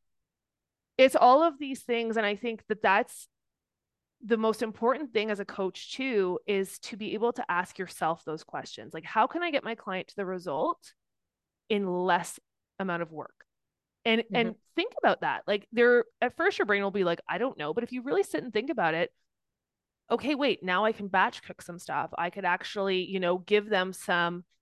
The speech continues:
Speaker 1: hit training workouts," or whatever it is, right? But if you start to really question it, most of the time, we have such a powerful brain as coaches, but a lot of times we don't even take a moment and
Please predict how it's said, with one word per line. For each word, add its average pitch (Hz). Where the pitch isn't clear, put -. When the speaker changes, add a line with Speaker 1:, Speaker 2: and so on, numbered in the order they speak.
Speaker 1:
hit 247
training 196
workouts," 147
or 190
whatever 269
it 240
is, -
right? 196
But 226
if 233
you 247
start 285
to 415
really 208
question 214
it, 349
most 285
of 466
the 453
time, -
we 254
have 254
such -
a -
powerful 196
brain 151
as 208
coaches, 294
but 220
a -
lot 233
of 285
times 330
we 269
don't 208
even 220
take 214
a 202
moment 180
and 175